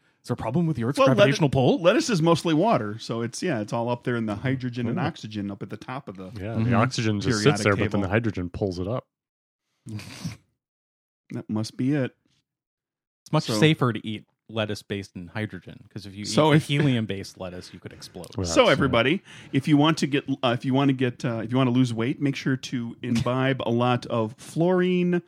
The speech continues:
Speaker 2: um, well,
Speaker 3: It's not
Speaker 2: carbon, that's in a lot of
Speaker 3: carbon,
Speaker 2: stuff
Speaker 3: sure.
Speaker 2: we eat. Uh, lithium, sodium. Sodium's only number eleven. Make sure, yeah, lots and lots of sodium.
Speaker 1: Oh yeah, it's good for you. You die if you don't eat enough salt.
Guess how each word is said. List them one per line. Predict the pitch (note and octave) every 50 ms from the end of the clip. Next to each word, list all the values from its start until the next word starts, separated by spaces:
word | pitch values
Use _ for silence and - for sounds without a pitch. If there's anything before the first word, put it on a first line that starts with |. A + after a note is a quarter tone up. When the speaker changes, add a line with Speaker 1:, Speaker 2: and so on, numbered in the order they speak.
| _ - - - - - - _ _ -
Speaker 2:
um, | A#2+ A#2+ A#2+ A#2+ A#2+ A#2+ A#2 A#2 A#2 A#2+ A#2+ A2+ - - _ -
well, | - E3+ E3+
Speaker 3:
It's | E3+ -
not | - F3
Speaker 2:
carbon, | G3 - B2+ C#3
that's | C#3 B2 B2 C#3 C#3
in | A#2+
a | A#2
lot | A2+ A2+ A#2 A2
of | G#2
Speaker 3:
carbon, | F2
Speaker 2:
stuff | F#2 A2+ G#2
Speaker 3:
sure. | - - G2+ G2
Speaker 2:
we | G#2 A#2+
eat. | C3 - - - - _ -
Uh, | A#2 A2+ A2+
lithium, | B2 C3+ D#3 C#3+ - D#3+ C#3 B2+ A#2+
sodium. | A2+ - - - - C#3 D#3+ F#3 E3 A#2+ G#2 G2+ G2+ A2 A2
Sodium's | - C3+ D3 A#3+ C#4+ D3+ A2+ A2
only | A2 A2 A2 A2
number | A2+ A2+ G#2+ G#2
eleven. | G2 G2 G2 A#2 D3+ D#3+ - F2+ E2 E2+ A2 _
Make | - A2+ D3 -
sure, | - D3+
yeah, | G#2+ G#2 G2
lots | F2 F2 G2+ B2+ E3 - - G#3+
and | F#3
lots | E3+ E3 - -
of | F3 -
sodium. | - - C3+ C3 A#2+ A#2+ G#2 G2+ C#3+
Speaker 1:
Oh | G#3
yeah, | C#4+ E4+ F4 A#2+ -
it's | D#3 D#3 -
good | - C4
for | - - A#2
you. | G2+ G#2+
You | A#2 E3 F3+
die | C#3 C#3+ F#3 A3+
if | D#3+ C3+
you | B2
don't | A2 G#2+ G#2+
eat | G#2+ G2+
enough | G2+ G2 F#2+ F#2
salt. | - - G2 F2 F2 -